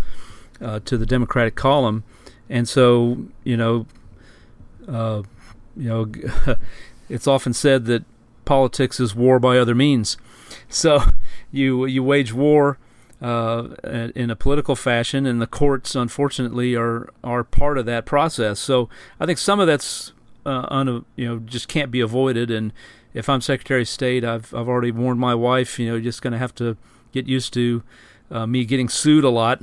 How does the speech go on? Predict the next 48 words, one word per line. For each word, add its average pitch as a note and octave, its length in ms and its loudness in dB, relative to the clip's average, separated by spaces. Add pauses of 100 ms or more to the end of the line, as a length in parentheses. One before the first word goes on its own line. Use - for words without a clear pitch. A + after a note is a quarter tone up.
<laughs> - 120 -18
in B2+ 160 -4
my C3 160 0
role C#3 300 2
as - 80 -2
Secretary B2+ 460 -2
of A#2 60 -6
State. E3+ 360 0
And A2 140 -8 (500)
that's, - 260 0 (140)
I C#3 100 2
think E3 140 2
that's D3+ 160 2
gonna D#3 160 2
be C#3+ 120 2
part D3+ 260 2
of B2+ 40 -6
the B2+ 60 -4
job D3 340 2
moving B2+ 220 -2
forward, F#3 340 0
because, B2+ 420 -2 (200)
you B2 140 -6
know, A#2 100 -2
we B2+ 160 0
are, B2+ 360 2 (680)
uh, A#2+ 220 -8
a B2 80 -4
state C3+ 460 -2
that A#2 200 -10
Democrats, A#2+ 560 -6
I A#2+ 60 -4
think, A#2+ 280 -8
are A2+ 80 -6
gonna A2+ 200 -8
continue B2+ 420 -6
to A2 100 -6
focus B2+ 460 -6
on A#2 260 -4
as G#2+ 120 -8
something A#2 460 -10
that G#2+ 120 -10
they A2 120 -8
think - 220 -10
they A2+ 120 -10
can A2 160 -8
win. B2 320 -4
So, A2+ 320 -4